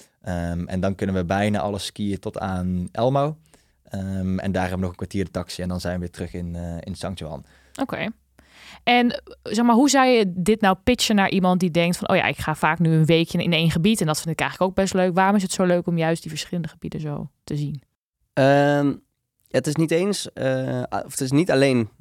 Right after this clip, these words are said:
Speaker 3: de verschillende gebieden, maar het
Speaker 2: Ja.
Speaker 3: is, eh, het is echt wintersport op een andere manier ervaren. Eh, dat horen we heel vaak terug van iedereen. Eh, omdat je dus, ehm, ja, omdat je meerdere gebieden aandoet. Eh, dus waar je normaal gesproken een hele week in één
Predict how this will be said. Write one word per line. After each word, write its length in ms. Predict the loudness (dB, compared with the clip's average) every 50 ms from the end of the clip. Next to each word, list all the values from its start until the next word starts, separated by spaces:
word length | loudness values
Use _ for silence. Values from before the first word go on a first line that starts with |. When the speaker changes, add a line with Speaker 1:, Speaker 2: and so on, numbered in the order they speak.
| -20 _
Speaker 3:
de 160 | -8 -6 -6
verschillende 340 | -4 -4 -4 -2 -2 -2 -4
gebieden, 320 | -4 -4 -4 -2 -2 -2 -2
maar 100 | -4 -2
het 80 | 0
Speaker 2:
Ja. 60 | 0
Speaker 3:
is, 200 | 0 0 0 -2
eh, 80 | -2 -2
het 280 | 0 0 -2 -2 -4 -6
is 100 | -6 -4
echt 220 | -4 -4 -2 0
wintersport 420 | 0 0 0 0 0 -2 -4 -4
op 80 | -2 -4
een 80 | -2 0
andere 260 | 0 0 2 0 0
manier 240 | 0 0 0 0 0
ervaren. 480 | 0 0 0 0 0 0 -4 -6 -10 -14 _ -20 _ _ _ _ _ _ _ _ _
Eh, 380 | _ -10 -6 -4 -2 -2 0 0
dat 100 | 0 0
horen 180 | 2 2 2 2
we 80 | 2
heel 160 | 2 2 2 2
vaak 220 | 0 0 -2 -2
terug 240 | -4 -6 -8 -8 -6
van 120 | -6 -6
iedereen. 360 | -4 -2 -2 -2 -2 -4 -6 -8 _ _ _ _ _ _ _ _ _ _ _ _ _ _ -20 -16 -6
Eh, 240 | -2 0 0 2 2
omdat 260 | 2 2 0 0 2
je 160 | 2 2 2 2
dus, 380 | 2 0 0 -2 -4 -6 -8 -8
ehm, 680 | -8 -6 -4 -4 -4 -2 -4 -4 -4 -4 -4 -4 -6 -6 -8 -12 -16 _ _ _ _ _ _ _ _ _ _ _ -20 -20 _ _ _ _ _ _
ja, 300 | 0 2 2 2 2 0
omdat 280 | -2 -2 0 0 0 0
je 80 | -2 -2
meerdere 400 | -2 -2 -2 -4 -4 -6 -6 -6
gebieden 340 | -6 -4 -4 -2 -2 -2
aandoet. 360 | -2 -2 -2 -4 -6 -8 -10 _ _ -14 -14 -14 -14 -16 _ _
Eh, 260 | -10 -6 -4 -4 -4 -4
dus 140 | -6 -4
waar 120 | -4 -2 0
je 60 | 0
normaal 240 | 0 0 0 0 -2
gesproken 540 | -4 -4 -4 -2 -2 -2 -4 -4 -6 -6 -6
een 120 | -6 -4 -2
hele 200 | -2 0 0 0
week 240 | 2 0 0 0 -2
in 80 | -4 -4
één 340 | -4 -2 -2 -2 -4 -4